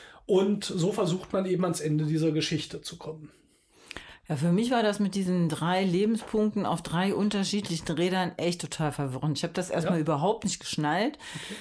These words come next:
Speaker 2: weil diese anderen, äh, Spiele hat man ja dann irgendwie Herzchen und dann gibt man so und so viel Herzchen ab
Speaker 1: Mhm.
Speaker 2: und dann ist gut, ne? Und, ähm,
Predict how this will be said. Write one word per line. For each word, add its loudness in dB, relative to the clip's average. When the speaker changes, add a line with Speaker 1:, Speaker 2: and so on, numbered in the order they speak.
Speaker 2:
weil 2
diese 2
anderen, 2
äh, 2
Spiele 0
hat 0
man 2
ja 4
dann 2
irgendwie 0
Herzchen 2
und 0
dann 2
gibt -4
man 0
so -2
und 0
so -4
viel 0
Herzchen 0
ab 2
Speaker 1:
Mhm. 2
Speaker 2:
und 4
dann 4
ist -6
gut, -8
ne? 0
Und, 2
ähm, 2